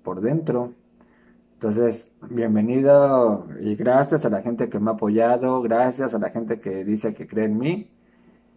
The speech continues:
Y la que no y tira mierda, pues bueno, es el reflejo de lo que somos, ¿no? Lo que expresamos es el reflejo de lo que somos, es lo único que puedo decir.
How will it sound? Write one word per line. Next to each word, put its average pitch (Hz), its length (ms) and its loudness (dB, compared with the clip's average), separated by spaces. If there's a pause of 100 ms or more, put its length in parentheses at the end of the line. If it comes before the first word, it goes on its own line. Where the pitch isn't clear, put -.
(140)
Y 110 80 0
la 110 160 2
que 117 140 2
no 143 200 2
y 165 60 0
tira 156 280 2
mierda, 156 440 2
pues 120 140 -4
bueno, 139 520 0
es 127 240 -6
el 127 120 -2
reflejo 120 460 -2
de 104 120 -2
lo 95 160 -8
que 90 120 -8
somos, 113 540 -6
¿no? 131 380 -4
Lo - 160 -10
que - 80 -6
expresamos 147 600 -2
es 151 120 -4
el 143 100 -2
reflejo 110 360 -4
de 117 100 -2
lo - 160 -8
que - 100 -14
somos, - 480 -12
es 107 80 -8
lo 120 140 -2
único 120 300 -6
que - 80 -12
puedo 95 300 -6
decir. - 280 -18